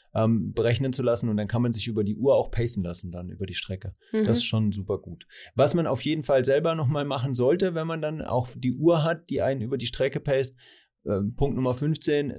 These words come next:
Speaker 1: man sollte seine Verpflegungsstrategie einhalten, weil tatsächlich jeder Fehler da doch mehr oder weniger bestraft wird. Wenn man zu wenig zuführt, haben wir ja gerade schon drüber gesprochen,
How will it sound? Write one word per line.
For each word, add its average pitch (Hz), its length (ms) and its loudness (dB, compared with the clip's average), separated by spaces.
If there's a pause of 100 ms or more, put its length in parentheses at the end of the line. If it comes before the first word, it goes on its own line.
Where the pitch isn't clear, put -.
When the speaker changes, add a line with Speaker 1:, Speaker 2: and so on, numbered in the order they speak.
Speaker 1:
man 120 220 0
sollte 139 220 4
seine 127 240 0
Verpflegungsstrategie 107 1120 -2 (160)
einhalten, 104 760 4 (640)
weil 156 640 4
tatsächlich 123 580 -2
jeder 131 460 4
Fehler 123 420 2
da 113 220 0
doch - 280 -4
mehr 110 200 2
oder 107 120 4
weniger 104 280 0
bestraft 87 500 -8
wird. - 240 -12 (380)
Wenn 110 280 2
man 107 240 -2
zu 110 140 -4
wenig 151 300 0
zuführt, 175 640 -2 (360)
haben 107 120 2
wir 104 80 2
ja 104 60 0
gerade 123 260 2
schon 123 160 -4
drüber 120 240 -2
gesprochen, 113 580 -6